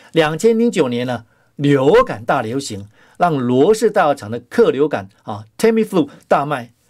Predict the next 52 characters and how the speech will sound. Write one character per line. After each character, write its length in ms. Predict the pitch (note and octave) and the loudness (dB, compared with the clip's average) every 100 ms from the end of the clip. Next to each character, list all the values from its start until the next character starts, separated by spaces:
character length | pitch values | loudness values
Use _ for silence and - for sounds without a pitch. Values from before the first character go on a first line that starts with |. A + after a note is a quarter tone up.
| _ _ _ | _ _ _
但 160 | A#3 G#3 | 0 2
是 100 | A3 | 2
因 60 | |
为 120 | G#3 | 2
成 380 | D#3+ - D3 G#3 | 0 -2 0 2
分 160 | C4+ G3 | 0 0
之 180 | F#3 F#3+ | -2 0
一 120 | F3 | 2
的 80 | D3+ | 2
六 280 | G#3 E3+ | 2 0
角 320 | A#2+ B2 F2+ G#2 | 0 -6 -10 -8
啊， 100 | C3 | -6
八 260 | - F3 D#3+ | -2 0 0
角， 160 | A#2 | -2
不 120 | G2 | -4
是 100 | C3 | -2
六 160 | D3 D#3 | 2 0
角， 300 | - - G#2+ | 0 -8 -8
<laughs> 20 | |
六 140 | F3 D#3+ | -2 0
角 160 | B2+ | 0
其 140 | A2+ C#3 | -2 -4
实 20 | |
在 60 | C#3+ | -2
上 200 | D3 A#2+ | -4 -4
市 160 | C#3+ | -6
公 160 | B2+ B2 | -6 -6
司 300 | A2 E3 - | -4 -4 -4
啊， 120 | C3 - _ _ | -6 -10 _ _
八 240 | D#3 D#3 | -2 -2
角 220 | D3+ G#2 - _ _ - | -4 -8 -10 _ _ -8
就 100 | D#3+ | -2
是 160 | D#3+ | -2
Star 500 | C#3+ - E3+ D#3+ E3 - _ _ _ _ | -2 0 2 2 -2 -6 _ _ _ _
Anise 420 | - F3 C#3 - - - | -4 -2 -2 -8 -10 -12
啊， 100 | G#2+ | -8
就 140 | C#3+ | -4
是 160 | C#3 - _ - _ _ _ | -4 -6 _ -20 _ _ _
八 200 | - G3+ | -2 0
角， 120 | G3+ C#3 | 0 -2
其 160 | C3+ | -2
实 80 | D3 | -4
各 160 | D3+ D#3+ | 2 2
位 80 | |
知 140 | C#3+ D3 | 2 0
道 100 | C3+ | 0
做 200 | D#3 C#3+ | 0 -2
那 60 | |
个 60 | C3 | -2
香 320 | A#2+ D3+ C#3 | -4 -2 -2
料 220 | C#3+ B2+ | 0 -2
哈、 300 | G#2 G2+ F#2+ | -4 -10 -18